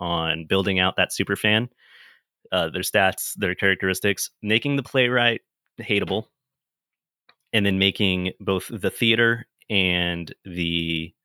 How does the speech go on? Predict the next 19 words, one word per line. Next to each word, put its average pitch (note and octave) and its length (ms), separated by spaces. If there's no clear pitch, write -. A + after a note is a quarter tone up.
cave F2 580
interesting F#2 600
combat E2 540
locations. E2 640
And A#2 80
then A2 80
on F#2+ 80
top G2 200
of F2 80
that, E2+ 260
any A2+ 160
time F2+ 200
you E2+ 60
have E2 120
left D#2+ 220
should F2+ 140
just F2+ 280
be E2 400
finding E2 500